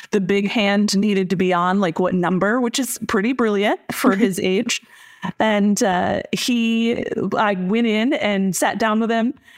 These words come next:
Speaker 1: and I looked to see, like, what exact time the service was gonna get out. And he saw my phone and he grabs my phone and starts, like,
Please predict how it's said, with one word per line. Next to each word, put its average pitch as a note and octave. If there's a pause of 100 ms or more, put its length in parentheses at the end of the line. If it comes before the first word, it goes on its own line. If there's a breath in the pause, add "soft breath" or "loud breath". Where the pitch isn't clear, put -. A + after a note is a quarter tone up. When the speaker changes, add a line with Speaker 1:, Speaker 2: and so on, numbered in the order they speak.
(140 soft breath)
Speaker 1:
and G3
I G#3
looked G#3+
to G#3
see, F#3
like, E3
what G3
exact F3
time F3
the D#3
service F3
was E3+
gonna E3+
get E3
out. F3+
And E3+
he G#3+
saw A3+
my F3
phone G3+
and F#3+
he F#3
grabs F#3+
my F#3
phone F#3
and F3+
starts, F#3+
like, F3+